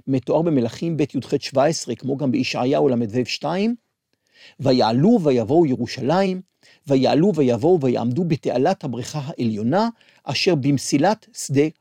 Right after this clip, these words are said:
חובס". כל המידע הזה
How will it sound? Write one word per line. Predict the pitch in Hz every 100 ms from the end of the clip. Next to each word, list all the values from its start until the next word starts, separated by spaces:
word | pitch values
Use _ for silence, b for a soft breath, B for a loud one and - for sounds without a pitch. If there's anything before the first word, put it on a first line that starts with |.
| _
חובס". | - 120 107 - - - _ _ _ _ _ _ _ _ _ _ _ _ _ _ -
כל | 294
המידע | 240 117 139
הזה | 214 101 131